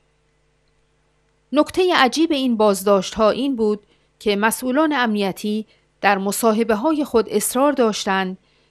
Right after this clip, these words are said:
که این افراد در زمین دشمن بازی کردند و اکنون به گناهانشان اعتراف کردند.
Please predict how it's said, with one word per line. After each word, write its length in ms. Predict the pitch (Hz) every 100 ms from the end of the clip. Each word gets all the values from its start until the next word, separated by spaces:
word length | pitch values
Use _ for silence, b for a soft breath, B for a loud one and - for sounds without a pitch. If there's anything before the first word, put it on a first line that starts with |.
| _
که 100 | -
این 160 | 202 185
افراد 540 | 196 - 254 285 285 _ _ _
در 160 | 202 196
زمین 520 | 208 196 208 247 254
دشمن 540 | 262 254 - 302 285 180
بازی 340 | 196 185 196
کردند 500 | - 196 170 185 - _ _ _ _ _ _ _
و 80 | 226
اکنون 420 | 262 - 330 349 330
به 140 | 262
گناهانشان 1000 | 240 214 190 175 202 247 269 277 285 254
اعتراف 600 | 262 262 254 285 277 -
کردند. 520 | - 196 185 185 175